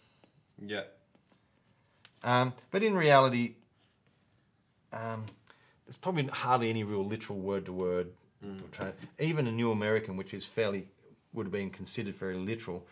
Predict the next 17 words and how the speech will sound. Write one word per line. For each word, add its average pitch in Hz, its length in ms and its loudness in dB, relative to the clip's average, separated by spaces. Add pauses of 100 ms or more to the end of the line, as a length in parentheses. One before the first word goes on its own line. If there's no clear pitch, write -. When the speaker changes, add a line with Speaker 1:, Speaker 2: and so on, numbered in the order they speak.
(140)
Speaker 2:
they're 160 120 0
still 208 260 2
doing 123 320 0
packet - 400 -6
to - 80 -14
packet - 540 -8
as 104 160 -6
they 92 120 -6
can. 87 300 -10 (580)
Speaker 1:
Mm. 110 180 -8
Speaker 2:
Do 95 60 -6
you 92 60 -4
know 92 60 -4
what 92 80 -2
I 107 60 -2
mean? 135 80 -4 (600)
But 131 340 6